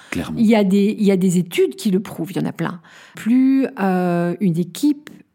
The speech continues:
Speaker 2: est, euh, diverse en genre,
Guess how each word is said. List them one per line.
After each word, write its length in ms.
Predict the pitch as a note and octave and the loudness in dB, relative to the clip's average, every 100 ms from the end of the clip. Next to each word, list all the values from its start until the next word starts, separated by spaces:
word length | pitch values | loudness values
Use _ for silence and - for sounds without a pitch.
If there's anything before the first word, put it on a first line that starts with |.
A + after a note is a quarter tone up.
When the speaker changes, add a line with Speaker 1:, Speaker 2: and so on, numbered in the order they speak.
| - | -4
Speaker 2:
est, 280 | A3 A3 G#3 | 0 2 0
euh, 560 | F3 F3 F#3 F#3+ E3+ - | 0 0 -2 -4 -6 -4
diverse 960 | F#3 A#3+ A#3+ G3+ F#3 - - - - - _ _ _ _ _ _ _ _ _ _ _ _ | 2 2 4 2 0 -8 -14 -16 -18 -20 _ _ _ _ _ _ _ _ _ _ _ _
en 160 | F#3+ F#3 | -2 0
genre, 600 | G3 A3 D3+ - - | 2 0 -2 -8 -18